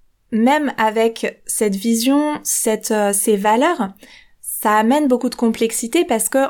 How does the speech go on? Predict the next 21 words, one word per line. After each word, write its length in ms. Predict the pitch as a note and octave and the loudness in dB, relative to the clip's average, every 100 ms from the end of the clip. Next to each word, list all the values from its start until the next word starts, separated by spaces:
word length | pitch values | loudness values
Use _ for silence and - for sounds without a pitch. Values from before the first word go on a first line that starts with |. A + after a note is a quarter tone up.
| A3 | 0
on 100 | A3 | 2
est 120 | C4 | 2
dans 120 | A#3+ | 2
une 200 | G#3 G#3+ | 0 -2
société, 720 | - A3 - G3+ A#3 B3 B3+ G#3+ | 0 0 -2 0 2 2 0 -2
euh, 280 | F#3+ F#3 F#3 | -4 -6 -6
capitaliste, 760 | G3+ G3 G#3+ G#3 D4 - - - | -6 -4 -4 -2 0 -2 -8 -4
productiviste, 920 | A#3+ A3 G#3 - G#3+ C4+ D#4 - - _ | -2 0 -2 -4 -2 0 -2 -6 -14 _
consumériste, 840 | - A3+ A3+ A3+ A3 A#3 F4 - - - - - - | -4 -2 0 0 0 0 -2 -4 -12 -18 -20 -14 -4
et 100 | A3 | -2
qu'il 160 | A3+ | -2
faut 160 | A3 A3 | 0 0
bien 260 | G#3 C#4+ F#4 | 2 0 0
payer 240 | C4 A3+ A3+ | 0 2 2
ses 180 | A3+ | 0
factures, 540 | A3 - - D#4 F4+ - - | -2 -4 -4 -2 -2 -4 -6
euh, 180 | G#3+ G3 G3 G3 G#3 A3 A#3 A#3+ A#3 - | -4 -2 -4 -4 -6 -6 -8 -10 -10 -8
sans, 320 | G#3 - A3+ | -4 -2 0
sans 200 | G#3+ A3 | 0 0
forcément, 640 | A3 A3 - A3 A#3 B3 | 0 -2 -2 0 2 2
euh, 120 | A3 | 2